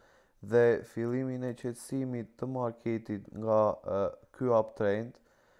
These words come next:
ku e kemi shpjeguar dhe në videot, e, e mëparshme, atëre, e, nga pika A, do presim lëvizjen në pikën B, e cila do formohet midis, e,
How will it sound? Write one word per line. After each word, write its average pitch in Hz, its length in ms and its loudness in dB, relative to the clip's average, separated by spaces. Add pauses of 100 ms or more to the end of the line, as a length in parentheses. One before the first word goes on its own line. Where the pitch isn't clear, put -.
(220)
ku - 200 -2
e 110 80 -2
kemi 113 240 -4
shpjeguar 113 640 -4
dhe 113 100 -2
në 110 160 -8
videot, 110 460 -2
e, - 760 -6 (300)
e 117 160 0
mëparshme, 117 760 -2 (640)
atëre, 143 640 2
e, 110 300 0 (100)
nga 139 320 2
pika 127 420 0 (220)
A, 107 140 6 (880)
do 123 220 2
presim 131 560 -2
lëvizjen 123 680 -2
në 120 100 -6
pikën 123 480 -6
B, 123 220 4 (540)
e 117 140 -2
cila 139 500 2
do 127 200 -2
formohet 131 720 -2
midis, 127 460 -8 (580)
e, 110 120 4